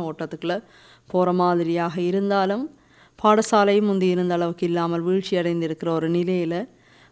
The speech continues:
அஹ், மாணவர் சமூகம் வந்து முற்றுமுழுதாக மாறிப்போன ஒரு நிலையில, ஒரு சிரமமான ஒரு வாழ்க்கை தான்.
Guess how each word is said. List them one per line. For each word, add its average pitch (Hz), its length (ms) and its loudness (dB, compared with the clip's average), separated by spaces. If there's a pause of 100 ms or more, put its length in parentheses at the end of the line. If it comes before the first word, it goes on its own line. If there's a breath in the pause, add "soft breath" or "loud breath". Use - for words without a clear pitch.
அஹ், 190 140 2
மாணவர் 202 440 0
சமூகம் 175 640 -8
வந்து 165 320 -4 (380 loud breath)
முற்றுமுழுதாக 180 840 -4
மாறிப்போன 180 640 -4
ஒரு 147 180 -4
நிலையில, 147 400 -6 (640 loud breath)
ஒரு 170 180 -4 (140)
சிரமமான 220 640 0 (160)
ஒரு 175 200 -2 (380 loud breath)
வாழ்க்கை 175 400 0
தான். 160 220 -4